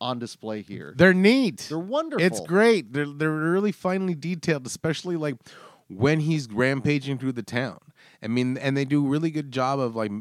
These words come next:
Speaker 2: mending the computer effects with the, the practical ones, 'cause there's some scenes where I'm like, "Oh, that's really nicely done." The Godzilla's sneaking up on you in the background,
Speaker 1: <laughs>
Speaker 2: and it's fun. It's a good little shot.
Speaker 1: It kinda reminded me of,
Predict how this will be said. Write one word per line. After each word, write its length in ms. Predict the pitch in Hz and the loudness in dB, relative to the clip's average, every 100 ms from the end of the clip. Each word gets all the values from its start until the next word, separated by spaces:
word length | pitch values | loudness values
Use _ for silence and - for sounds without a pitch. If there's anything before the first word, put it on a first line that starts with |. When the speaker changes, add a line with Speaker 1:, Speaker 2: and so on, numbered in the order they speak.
| - | -8
Speaker 2:
mending 600 | 117 135 135 135 127 110 | -6 -6 -6 -8 -8 -10
the 120 | 107 | -12
computer 580 | - - 104 135 151 139 | -10 -14 -6 -4 -2 -2
effects 480 | 110 131 123 - 107 | -4 -6 -8 -8 -10
with 240 | 110 101 | -10 -10
the, 420 | 90 95 90 92 - - | -10 -10 -12 -18 -20 -16
the 80 | |
practical 480 | 87 131 147 - 92 | -4 -2 -2 -6 -14
ones, 320 | 90 90 90 _ - - - | -12 -12 -14 _ -20 -20 -10
'cause 140 | 110 | -4
there's 200 | 127 139 | -2 -2
some 140 | 143 127 | -4 -4
scenes 400 | - 147 131 120 | -2 -2 0 0
where 80 | |
I'm 160 | 120 117 | -2 -2
like, 160 | 113 98 | -6 2
"Oh, 300 | 143 160 117 | 4 4 2
that's 260 | 110 127 - | 0 -2 -2
really 300 | 120 131 120 | 2 2 2
nicely 360 | 120 127 120 107 | 0 -2 -2 -2
done." 300 | 113 147 123 | 2 2 0
The 80 | |
Godzilla's 460 | 101 120 110 127 120 | -2 -4 -2 -6 -6
sneaking 360 | - 127 120 120 | -8 -8 -4 -4
up 220 | 135 - | -4 -4
on 120 | 107 | -6
you 120 | 107 | -4
in 60 | 110 | -6
the 80 | 104 | -2
background, 600 | 123 143 110 110 117 127 131 - | -2 -2 -4 -6 -6 -10 -18 -18
Speaker 1:
<laughs> 760 | 160 165 - 175 _ - - | -16 -18 -18 -20 _ -18 -8
Speaker 2:
and 380 | - 135 147 147 | 0 4 4 2
it's 320 | 139 170 - - - - | 4 4 4 -10 -6 6
fun. 340 | 180 220 117 | 10 10 6
It's 180 | 117 127 | 0 0
a 60 | 135 | 2
good 220 | 147 151 | 4 4
little 220 | 165 165 | 2 0
shot. 440 | - 175 185 80 _ | 2 0 0 -6 _
Speaker 1:
It 180 | 170 - | -14 -14
kinda 340 | - 131 139 165 | -14 -10 -8 -6
reminded 540 | 156 139 123 127 123 | -6 -6 -6 -8 -10
me 360 | 117 110 113 - | -10 -10 -10 -10
of, 480 | 101 98 98 101 | -10 -8 -8 -12